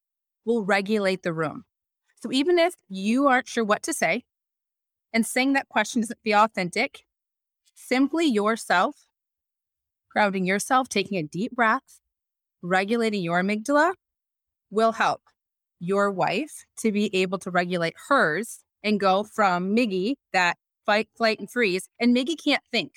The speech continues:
That's an important part. That's your doing reactionary part of your brain to think you need to be in your cortex. So help invite your wife into her cortex by calming. I have a little analogy. I promise I'm gonna come back to the five things. A little analogy. When someone's triggered, they're the thermometer.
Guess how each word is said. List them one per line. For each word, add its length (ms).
That's 180
an 60
important 360
part. 220
That's 200
your 100
doing 360
reactionary 460
part 200
of 80
your 100
brain 320
to 100
think 340
you 60
need 120
to 60
be 80
in 60
your 80
cortex. 640
So 300
help 240
invite 500
your 180
wife 300
into 260
her 280
cortex 600
by 180
calming. 500
I 60
have 180
a 40
little 300
analogy. 480
I 60
promise 300
I'm 60
gonna 120
come 160
back 180
to 100
the 260
five 200
things. 220
A 60
little 180
analogy. 420
When 180
someone's 380
triggered, 440
they're 180
the 80
thermometer. 520